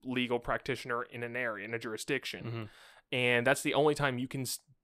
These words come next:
Speaker 1: be in the well of a court representing somebody and arguing a case. The only time you can do that without being that is to represent yourself, 'cause you're not gonna, you know, they're not
Speaker 2: It
Speaker 1: worried
Speaker 2: would be a completely unreasonable demand to say, "Well, in order to represent yourself in this courtroom, you must pass the bar."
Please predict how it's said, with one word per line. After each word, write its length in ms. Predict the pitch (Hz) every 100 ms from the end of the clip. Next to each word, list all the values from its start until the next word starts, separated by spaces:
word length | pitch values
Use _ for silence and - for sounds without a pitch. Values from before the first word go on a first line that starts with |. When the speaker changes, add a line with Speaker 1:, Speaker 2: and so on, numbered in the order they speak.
| _
Speaker 1:
be 200 | 143 135
in 120 | 139
the 80 | 156
well 480 | 131 117 110 120 127
of 140 | 123 139
a 40 |
court 360 | - 123 110 -
representing 500 | 127 117 123 120 117 113
somebody 460 | 127 113 107 110
and 100 | 113 98
arguing 340 | 117 117 107
a 40 | 110
case. 460 | - 78 - - _ _ - - _
The 60 | -
only 140 | 147 170
time 160 | 165
you 80 | 143
can 360 | - 139 123 113 _ _ _ _ _
do 100 | 135 131
that 140 | 117
without 260 | 120 151 135
being 200 | 135 131
that 200 | 127 127
is 280 | 123 - - _ _
to 80 | 135
represent 340 | 120 120 113
yourself, 420 | 104 - 113 -
'cause 280 | - 127 -
you're 100 | 123
not 120 | 120 104
gonna, 240 | 107 104 - _ _ _ _ _ 170
you 100 | 135
know, 160 | 95 - _ - _ 135
they're 100 | 131
not 140 | 147 143
Speaker 2:
It 40 |
Speaker 1:
worried 220 | 143 143 139
Speaker 2:
would 100 | 147
be 160 | 139
a 40 | 131
completely 400 | 123 160 156 143
unreasonable 600 | 143 139 139 135 135 123
demand 340 | 123 131 123
to 60 | 120
say, 220 | 131 120
"Well, 320 | 120 165 170
in 140 | 143 147
order 140 | 175 170
to 80 |
represent 360 | 160 160 151 156
yourself 300 | 147 139 151
in 80 | 143
this 100 | 127
courtroom, 440 | - 135 127 127 120
you 120 | 120
must 220 | 120 -
pass 200 | 127 113
the 100 | -
bar." 340 | 113 107 101